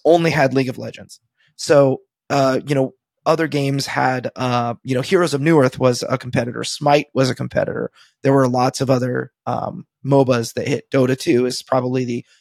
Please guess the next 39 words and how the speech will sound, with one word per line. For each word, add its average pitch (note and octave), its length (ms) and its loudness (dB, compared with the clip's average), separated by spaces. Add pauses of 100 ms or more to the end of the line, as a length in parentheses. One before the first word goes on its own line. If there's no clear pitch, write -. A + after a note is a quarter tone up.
(120)
biggest E3 360 0
competitor B2 480 -4
to B2+ 140 -6
League B2 160 -4
of B2 80 -6
Legends B2 420 -4
in B2+ 80 -6
regard A#2+ 320 -4
to, B2 220 -10 (340)
uh, B2 220 -4
mobas. B2 400 0 (440)
And, C#3+ 520 0 (160)
um, B2+ 600 0 (220)
League E3+ 260 -2
just E3+ 200 -2
destroyed C#3+ 460 0
all F3 240 2
of - 120 0
them. - 160 -10 (440)
And, C3 400 0
uh, B2+ 320 0 (160)
the G#2+ 260 -8
question D#3+ 380 -2
is B2 180 -4
why? B2 380 0 (320)
And C3 120 -4
this - 260 -2 (420)
answers, C3 580 0
uh, B2 160 -4
really B2+ 200 -2
well. A#2 220 -6 (220)
But B2+ 100 -6
one D3 280 2
of F#3 100 -4
the D#3+ 100 -2
things C#3 260 -2
that C#3 100 -2
I C3+ 80 2
think B2+ 340 -4